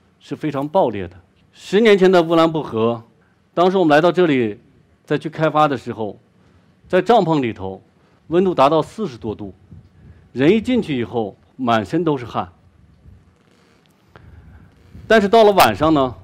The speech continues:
又觉得非常凉。估计有的人经历过沙漠体验的人呢，都会有感受。来到沙漠晚上呢，也没有太多的心情去欣赏外头满天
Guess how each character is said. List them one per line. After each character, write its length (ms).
又 100
觉 140
得 100
非 140
常 200
凉。 300
估 120
计 200
有 120
的 120
人 360
经 200
历 60
过 160
沙 180
漠 360
体 180
验 160
的 60
人 120
呢， 140
都 160
会 120
有 100
感 180
受。 260
来 160
到 120
沙 140
漠 160
晚 180
上 180
呢， 280
也 180
没 120
有 100
太 160
多 120
的 100
心 200
情 200
去 100
欣 220
赏 240
外 160
头 180
满 200
天 340